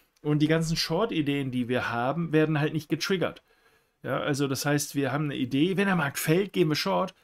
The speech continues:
aber fällt nicht, ja, also gehen wir da auch nicht Short. Ähm, wie gesagt, dafür haben wir das ja mit den Triggermarken, damit wir nicht immer so, so von vornherein schon uns auf eine Marktrichtung festlegen, sondern sagen, wenn er denn dreht,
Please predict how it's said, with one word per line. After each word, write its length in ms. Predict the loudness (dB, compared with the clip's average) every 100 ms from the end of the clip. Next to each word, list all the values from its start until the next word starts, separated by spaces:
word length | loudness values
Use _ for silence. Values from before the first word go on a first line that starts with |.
| _ -10
aber 240 | -4 -2
fällt 480 | -2 0 2 2 0
nicht, 240 | 0 -2
ja, 160 | -6 -6
also 180 | -6 -4
gehen 180 | -4 -2
wir 100 | 0
da 160 | 0
auch 120 | -2 -6
nicht 180 | -6
Short. 340 | -2 0 -2 -4 -14 -20 -20 -20 _ _ -8
Ähm, 340 | -4 -4 -2
wie 80 | -2
gesagt, 380 | 0 -2 -2 -4
dafür 260 | -4 -2
haben 140 | -2 -2
wir 80 | -2
das 160 | -4
ja 100 | -4
mit 160 | -6 -6
den 160 | -8
Triggermarken, 760 | -6 -4 -4 -4 -4 -6 -8 -14 -14 -20 -12
damit 260 | -8 -4
wir 100 | -2
nicht 200 | -2 2
immer 180 | 2 2
so, 180 | 0 -6 -10 _ _
so 160 | -18
von 160 | -12 -10
vornherein 640 | -2 -2 -2 -2 0 2
schon 180 | 0 -6
uns 180 | -6 -10
auf 120 | -8
eine 160 | -6 -4
Marktrichtung 560 | -4 -4 -8 -8 -6
festlegen, 580 | -2 -2 -2 -2 -2 -2
sondern 240 | -4 -4
sagen, 400 | -4 -4 -6 -4
wenn 200 | 0 0
er 160 | -2 -2
denn 180 | -4 -4
dreht, 320 | -4 -4